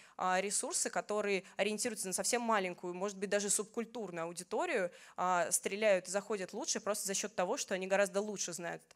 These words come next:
свою аудиторию и гораздо лучше понимают ее потребности. Я, на самом деле, на своей шкуре почувствовала, как это классно, когда вы знаете свою аудиторию, потому что в региональном издании я действительно знала свою аудиторию в лицо, я знала этих людей буквально по именам,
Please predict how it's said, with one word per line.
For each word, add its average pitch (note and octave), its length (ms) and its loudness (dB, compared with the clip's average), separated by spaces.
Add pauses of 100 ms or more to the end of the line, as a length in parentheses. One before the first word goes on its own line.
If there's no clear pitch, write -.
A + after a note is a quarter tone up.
свою F#3 280 0
аудиторию G3+ 600 0
и - 100 -8
гораздо F#3+ 360 2
лучше G#3+ 260 -4
понимают F#3+ 380 -2
ее G3 120 2
потребности. F3 800 -2 (360)
Я, G#3+ 120 4
на A3+ 60 2
самом A#3+ 300 2
деле, A3+ 200 2
на A3 80 2
своей A3+ 200 2
шкуре A3+ 240 -2
почувствовала, F#3+ 640 0
как G3 240 -2
это - 100 -14
классно, G#3 380 2
когда F3+ 240 0
вы F#3+ 80 -2
знаете G3+ 300 2
свою F#3 180 4
аудиторию, A3+ 420 0
потому F#3+ 220 -4
что - 140 -6
в F3+ 40 -6
региональном A#3 540 4
издании G3 340 0
я F#3+ 100 -4
действительно G3 440 -4
знала G3 240 2
свою F3+ 220 0
аудиторию F#3+ 420 -2
в E3+ 60 -6
лицо, G3 400 -2
я A3 160 2
знала G3 260 -2
этих F#3+ 260 -6
людей G3 300 -2
буквально F#3 460 2
по F3+ 180 -4
именам, G3 380 0